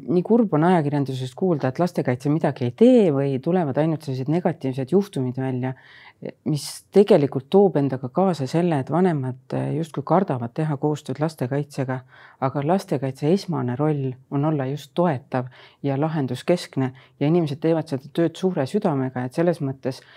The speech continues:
kui teiega võtab lastekaitse ühendust ükskõik mis küsimustes, siis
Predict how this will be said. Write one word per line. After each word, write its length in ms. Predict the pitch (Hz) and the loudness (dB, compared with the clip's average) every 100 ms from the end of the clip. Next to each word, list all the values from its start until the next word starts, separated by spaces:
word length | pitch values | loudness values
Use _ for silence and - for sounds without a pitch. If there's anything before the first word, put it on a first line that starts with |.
| - - | -18 -6
kui 140 | 160 | 0
teiega 220 | 165 156 | 2 2
võtab 320 | 165 196 156 143 | 0 2 2 0
lastekaitse 560 | 160 147 143 131 156 | -2 -2 -2 -4 -2
ühendust 480 | 151 139 127 131 - | -2 -4 -6 -12 -8
ükskõik 520 | 180 185 - 160 143 139 | -4 -4 -2 -6 -4 -8
mis 140 | 135 | -8
küsimustes, 640 | - 151 139 127 - 127 - - - _ | -10 -6 -4 -4 -6 -12 -12 -20 -20 _
siis 500 | - 143 135 - - | -8 -4 -4 -8 -16